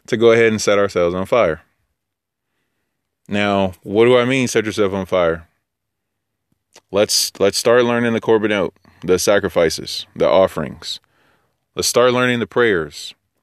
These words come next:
There's a, a psalm that you recite for each day of the week. And these were in antiquity sang by the Levites. So in the temple, when you walk there, first of all, you take your shoes off and you go through a mikveh,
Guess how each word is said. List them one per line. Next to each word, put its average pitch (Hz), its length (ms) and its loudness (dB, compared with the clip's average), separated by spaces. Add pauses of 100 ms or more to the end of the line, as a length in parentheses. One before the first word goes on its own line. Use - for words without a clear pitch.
(220)
There's 107 340 4
a, 101 300 6
a 92 120 2
psalm 110 580 0
that 92 180 0
you 104 80 -2
recite 104 400 0
for 95 200 -2
each 113 260 -8
day 107 180 2
of 104 80 2
the 95 80 2
week. - 380 -4 (640)
And 98 180 0
these 110 360 2 (200)
were 104 260 4
in 98 220 0
antiquity 107 720 -2 (100)
sang 117 560 -2
by 107 180 2
the 98 100 -2
Levites. 98 640 -4 (880)
So 113 360 2
in 135 160 0
the 117 80 0
temple, 135 480 0
when 113 120 0
you 107 120 -2
walk 139 340 4
there, 101 360 0
first 123 280 0
of 110 60 -6
all, 107 340 4
you 107 240 -2
take 123 220 -2
your 117 100 -2
shoes 117 340 0
off 104 280 2
and 104 80 -2
you 98 80 -2
go 107 180 2
through 107 200 0
a - 20 2
mikveh, 101 640 0